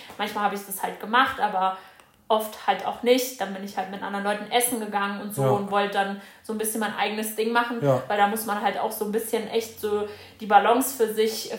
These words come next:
Speaker 1: finden oder gucken, okay, inwiefern möchte ich halt Teil der Familie sein
Speaker 2: Ja.
Speaker 1: und kann ich oder will das die Familie? Also da gibt's natürlich auch, ähm, wo das einfach dann nicht funktioniert in der Familie, aber wir haben uns da ganz gut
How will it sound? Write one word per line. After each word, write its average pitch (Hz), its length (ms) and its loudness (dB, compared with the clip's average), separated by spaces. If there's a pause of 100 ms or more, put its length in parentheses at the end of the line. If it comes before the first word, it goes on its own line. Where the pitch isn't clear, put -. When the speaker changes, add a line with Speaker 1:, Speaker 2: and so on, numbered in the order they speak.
Speaker 1:
finden 220 340 4
oder 196 420 4 (100)
gucken, 220 300 2
okay, 214 480 2
inwiefern 202 400 -2
möchte 220 220 -8
ich - 120 -10
halt - 140 -6
Teil 202 400 2 (480)
der 208 100 -4
Familie 254 580 2
sein 254 600 6
Speaker 2:
Ja. 127 140 4 (120)
Speaker 1:
und 214 400 0 (160)
kann 240 380 6
ich 277 480 0
oder 190 280 4
will 208 100 0
das 214 180 0
die - 100 -12
Familie? 262 720 4
Also 208 380 2 (260)
da 208 100 -6
gibt's 202 260 -4
natürlich 220 420 0
auch, 208 340 4
ähm, 202 600 -2 (180)
wo 202 160 -6
das 202 160 -4
einfach 214 280 -4
dann 202 140 0
nicht 214 140 -6
funktioniert 214 720 -2
in 190 140 -10
der 190 100 -2
Familie, 185 440 -4
aber 185 220 0
wir 202 100 -8
haben 190 160 -8
uns 185 140 -14
da 196 100 -6
ganz 190 240 -10
gut 208 220 -12